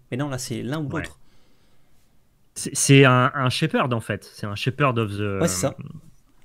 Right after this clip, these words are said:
Speaker 1: C'est un
Speaker 2: c'est un
Speaker 1: Shepherd,
Speaker 2: Shepherd
Speaker 1: euh,
Speaker 2: moins
Speaker 1: tous les
Speaker 2: fort, quoi.
Speaker 1: tours. Bah, c'est tous les tours. T'as pas besoin que ça meure. T'as besoin que ce soit au cimetière.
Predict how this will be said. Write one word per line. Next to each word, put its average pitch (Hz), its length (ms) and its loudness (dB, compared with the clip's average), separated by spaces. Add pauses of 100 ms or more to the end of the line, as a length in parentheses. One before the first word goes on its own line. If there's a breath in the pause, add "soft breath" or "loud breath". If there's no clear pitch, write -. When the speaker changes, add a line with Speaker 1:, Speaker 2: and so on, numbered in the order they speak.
Speaker 1:
C'est - 140 -6
un - 40 -2
Speaker 2:
c'est - 100 0
un 127 40 2
Speaker 1:
Shepherd, 143 240 4
Speaker 2:
Shepherd 196 160 4
Speaker 1:
euh, 107 80 0
Speaker 2:
moins 131 100 4
Speaker 1:
tous 131 120 0
les - 60 4
Speaker 2:
fort, - 100 -2
quoi. 123 100 0
Speaker 1:
tours. - 160 -2 (920 soft breath)
Bah, 120 60 2
c'est 131 120 -4
tous 175 100 -6
les 175 100 2
tours. 131 160 0
T'as 120 100 -8
pas 120 80 2
besoin 123 120 0
que 131 80 -4
ça 143 100 0
meure. 113 240 -2
T'as 113 100 -6
besoin 107 200 -4
que - 60 -12
ce - 80 -14
soit 117 140 -6
au - 20 -4
cimetière. 104 400 -6